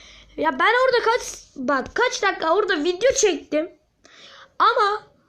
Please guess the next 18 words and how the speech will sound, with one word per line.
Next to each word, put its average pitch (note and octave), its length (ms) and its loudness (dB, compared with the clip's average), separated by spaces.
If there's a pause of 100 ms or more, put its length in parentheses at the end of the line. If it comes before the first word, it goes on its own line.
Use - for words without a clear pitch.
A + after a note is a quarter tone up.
(300)
hiçbiri G#4 680 0
de G#4 40 -2
kabul F4 340 2
olmadı B3+ 360 0
bak. A3 140 -4 (680)
Ya F#3+ 440 -2 (240)
abicim F#4 500 0
kaç - 360 -6
dakika E4+ 420 -4
video D#4 200 2
çektim. D4+ 360 -2
Bari F#4 180 2
emeğime F#4 500 2
saygı F#4+ 340 2
gösterin G4 540 -2
de G4+ 80 0
kapanmasın D#4 720 0
şu. G#3 260 -12